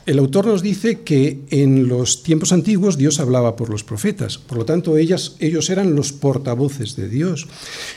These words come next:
Pero en estos postreros días nos habla por Hijo,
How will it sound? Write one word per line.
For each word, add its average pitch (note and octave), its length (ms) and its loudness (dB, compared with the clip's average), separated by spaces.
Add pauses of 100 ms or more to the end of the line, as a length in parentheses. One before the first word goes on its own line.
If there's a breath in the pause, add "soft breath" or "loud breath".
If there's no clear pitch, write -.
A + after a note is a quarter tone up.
(140)
Pero C#3+ 360 2
en D#3 200 2
estos G3 340 -2 (240)
postreros F3 540 0
días F#3 340 2
nos C#3 260 0
habla F#3 420 4 (520)
por C3 300 2 (140)
Hijo, G#3+ 420 -2